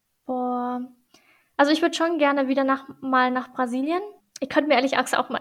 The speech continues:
also ich würd gern auch mal so ein Freiwilligenprojekt machen in Brasilien. Das könnte ich mir sehr gut vorstellen, weil ich halt, ähm, die Sprache kann und dann,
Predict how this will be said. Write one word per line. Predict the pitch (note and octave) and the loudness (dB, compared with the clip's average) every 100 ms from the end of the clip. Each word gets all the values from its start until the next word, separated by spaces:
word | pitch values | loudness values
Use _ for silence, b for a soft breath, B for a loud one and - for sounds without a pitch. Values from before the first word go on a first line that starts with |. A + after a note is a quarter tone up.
| - | -2
also | C4 | 2
ich | C4 C#4 | 2 2
würd | C4+ | 0
gern | B3+ B3 | 0 0
auch | - C4+ | -4 -4
mal | B3+ | -6
so | A#3+ | -6
ein | A3+ A3+ | -6 -10
Freiwilligenprojekt | - A#3 A#3+ D4+ E4+ D#4+ E4 E4 D#4+ - | -8 -4 0 0 -2 -6 -6 -6 -10 -10
machen | E4+ E4+ G4 G4+ _ _ | -8 -8 -12 -16 _ _
in | C#4 C4+ A#3+ | -4 -4 -2
Brasilien. | A#3+ A#3 C4 D#4+ G#4 A4+ - | -4 -2 -2 -2 -4 -8 -18
Das | D#4 | -8
könnte | C4+ C4 | -6 -4
ich | |
mir | C4 | -2
sehr | A#3+ B3 | 0 -2
gut | D4 | -2
vorstellen, | D4 D4+ C#4 B3+ | -4 -2 -2 0
weil | A3+ | -2
ich | C4 | -4
halt, | B3 - - | -8 -10 -8
ähm, | A3+ G#3+ A3+ | -6 -8 -8
die | B3 | -8
Sprache | - - C4 C4 C#4 C4+ | -8 6 8 8 6 0
kann | - B3+ B3 | 2 2 2
und | A3+ | -4
dann, | A3 A3 | -6 -8